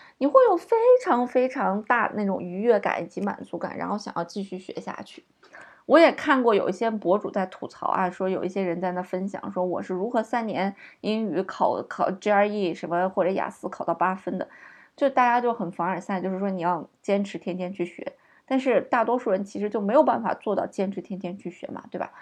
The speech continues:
所以就是我们在学习的过程当中，一定要在坚持这个长线当中给自己一些短期的甜头，让自己感受到这种甜头，从而能够坚持下去。因为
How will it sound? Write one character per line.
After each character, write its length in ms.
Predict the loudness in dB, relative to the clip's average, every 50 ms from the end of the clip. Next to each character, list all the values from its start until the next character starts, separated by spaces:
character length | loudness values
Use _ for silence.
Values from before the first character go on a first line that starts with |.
| -20 -20 -20 -20
所 180 | _ 6 8 8
以 220 | 8 8 4 0 -4
就 240 | -4 _ 2 2 4
是 80 | 4
我 180 | 4 4 4 4
们 160 | 4 0 2
在 140 | 4 2 2
学 200 | 2 -2 -4 -4
习 120 | -4 -4 -6
的 60 | -6
过 160 | -4 -4 -4
程 220 | -4 -2 -2 -2
当 160 | -2 -2 0 0
中， 140 | -2 -2
一 120 | -2 -6 -4
定 100 | -2 0
要 160 | 0 0 0
在 200 | 2 2 2 2
坚 260 | 2 6 8 8 8 8
持 440 | 2 -6 -12 -8 -4 -2 -2 -2 -2 -6 -14 -20 _ _ _ _ _
这 100 | -4 0
个 100 | 0 0
长 260 | -4 -2 -8 -6 -6
线 260 | 2 4 4 4 6 4
当 200 | 0 0 2 0
中 180 | 0 0 0
给 140 | 0 -2 -4
自 220 | -4 -6 -8 -8
己 120 | -4 -4 -4
一 180 | -4 -2 -4
些 200 | -2 0 -2 -2
短 280 | 2 4 4 4 4 0
期 240 | -6 -8 -6 -4 2
的 300 | 4 4 6 6 4 2
甜 380 | -2 -6 -2 -2 -2 0 -2 -6
头， 300 | 2 4 4 4 4 0 -10 -20 -20 _ _ _
让 220 | -2 -2 -2 -4 -8 _ _
自 120 | -4 -2
己 140 | 0 0 4
感 240 | 6 6 6 6 4
受 140 | -2 2
到 120 | 2 2 2
这 120 | 2 -2
种 120 | -2 -4 -4
甜 240 | -8 -8 -6 -4 -2
头， 100 | -2 -4
从 260 | -4 -6 -6 0 2 4
而 80 | 4 4
能 160 | 2 -2 0
够 120 | 0 -2
坚 280 | -2 0 -2 -4 -4 -4
持 160 | -8 -10 -12
下 240 | -10 -10 -10 -12 -12
去。 200 | -14 -14 -18 -20 _ _ _ _ _ _ -6
因 100 | 2 6
为 260 | 8 8 8 8 6